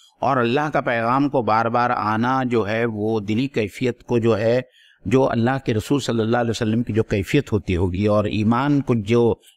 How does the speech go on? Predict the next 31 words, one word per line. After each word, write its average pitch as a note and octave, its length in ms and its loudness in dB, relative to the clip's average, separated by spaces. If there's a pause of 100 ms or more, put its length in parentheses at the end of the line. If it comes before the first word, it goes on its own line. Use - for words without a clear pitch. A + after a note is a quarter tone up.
(100)
इस्तकामत C3+ 640 0
नसीब A#2 340 0
होती G2+ 200 0
होगी, G2 440 0 (340)
तो B2 280 2 (160)
उसका A#2 240 -2
हम C3 140 0
तसव्वुर A2+ 380 0
भी D#3+ 120 0
नहीं D#3 160 2
कर D3 140 0
सकते। C#3 360 -6 (320)
तो C#3+ 100 2
इस - 220 -2
तरीके F3+ 300 2
से E3 100 -2
अल्लाह D3 240 0
ने D3+ 120 2
खुद D#3 220 -4
कहा C#3 260 -2
है C#3 100 0
कि C3 200 0
इस - 160 -6
तरीके C#3+ 360 0
से B2 120 -6
कुरान A#2+ 380 -2
मजीद B2+ 420 -2 (120)
को C3 380 0
इसलिए D#3+ 260 0
उतारा B2 360 0
गया B2 220 0